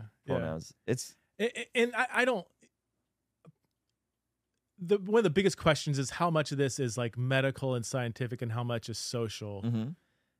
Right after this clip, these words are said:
Speaker 1: And, well, some people use the word tr-, trendy.
Speaker 2: Mm-hmm.
Speaker 1: Well, I'll, I'll, I'll, so,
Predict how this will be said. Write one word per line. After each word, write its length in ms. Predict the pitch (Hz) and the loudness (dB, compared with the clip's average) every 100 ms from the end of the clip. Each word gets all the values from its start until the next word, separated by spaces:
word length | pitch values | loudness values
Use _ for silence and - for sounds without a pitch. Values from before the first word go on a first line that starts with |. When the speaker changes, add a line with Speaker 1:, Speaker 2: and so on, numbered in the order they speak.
| _ _ - | _ _ -2
Speaker 1:
And, 480 | 135 127 120 117 - _ _ _ _ _ _ _ _ _ - | 0 0 -2 -4 -8 _ _ _ _ _ _ _ _ _ -8
well, 260 | 120 104 - _ _ _ _ _ | -6 -6 -14 _ _ _ _ _
some 160 | - 139 | 0 2
people 160 | 131 | 2
use 140 | 131 120 | 2 0
the 80 | |
word 180 | 120 120 | -2 -4
tr-, 160 | - - - | -6 -12 -4
trendy. 500 | 139 127 120 120 120 _ 95 | 0 2 2 0 -2 _ -8
Speaker 2:
Mm-hmm. 160 | 95 87 - _ _ | -8 -10 -14 _ _
Speaker 1:
Well, 120 | 254 | 4
I'll, 120 | 240 226 | 4 4
I'll, 200 | 226 202 | 2 2
I'll, 160 | 190 190 | -6 -2
so, 380 | 175 139 135 | 0 0 -2